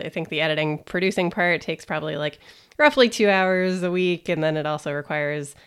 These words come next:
us to watch and record, which <laughs> takes a couple hours, and I also have my other podcast, which also requires, you know, at least ninety minutes of editing every week. So when I am in this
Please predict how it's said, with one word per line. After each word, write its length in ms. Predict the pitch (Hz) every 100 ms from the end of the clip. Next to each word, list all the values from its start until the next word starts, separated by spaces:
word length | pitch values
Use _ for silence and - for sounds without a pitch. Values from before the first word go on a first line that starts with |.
| -
us 260 | 175 156 -
to 420 | - 165 156 156 -
watch 300 | 160 147 -
and 100 | 143
record, 460 | 156 - 285 262 240
which 200 | 262 -
<laughs> 80 |
takes 180 | - -
a 60 | 202
couple 360 | - 202 -
hours, 560 | 196 190 185 180 180 175 -
and 380 | 165 160 151 151
I 160 | -
also 200 | 139 -
have 180 | 170 -
my 120 | 208
other 160 | 269 247
podcast, 460 | 247 226 226 208 208
which 120 | 160
also 220 | 160 -
requires, 480 | 147 165 151 151 156 - - -
you 60 | 190
know, 60 |
at 60 | 170
least 360 | 180 - -
ninety 280 | 185 170 160
minutes 280 | 160 165 160
of 60 | 170
editing 420 | 185 180 180 170
every 260 | 170 175 170
week. 260 | 165 156 - - -
So 240 | - 233 220
when 140 | 220
I 40 | 214 202
am 680 | 196 190 175 170 160 160 160 - _ _ -
in 160 | 185
this 400 | 170 170 - -